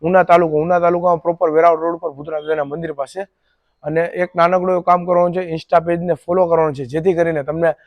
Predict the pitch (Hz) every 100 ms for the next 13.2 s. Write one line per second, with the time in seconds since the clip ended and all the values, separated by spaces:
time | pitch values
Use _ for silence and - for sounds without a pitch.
0 | _ _ 143 185 175 165 175 190 165 151
1 | 175 180 165 160 156 147 170 180 - 175
2 | 185 180 185 180 160 170 175 156 175 180
3 | 170 175 180 180 165 156 180 214 214 -
4 | _ 135 175 196 170 160 156 151 131 120
5 | 113 - _ _ _ - 147 185 208 208
6 | 214 220 214 196 208 180 180 202 196 185
7 | 160 180 190 185 220 226 _ _ - 170
8 | 202 196 202 208 202 196 - _ _ 160
9 | 170 165 175 185 208 208 202 180 165 -
10 | 190 185 160 160 165 190 185 190 170 185
11 | 180 170 170 185 175 175 185 185 160 175
12 | 175 170 170 170 165 165 143 151 143 135
13 | 131 131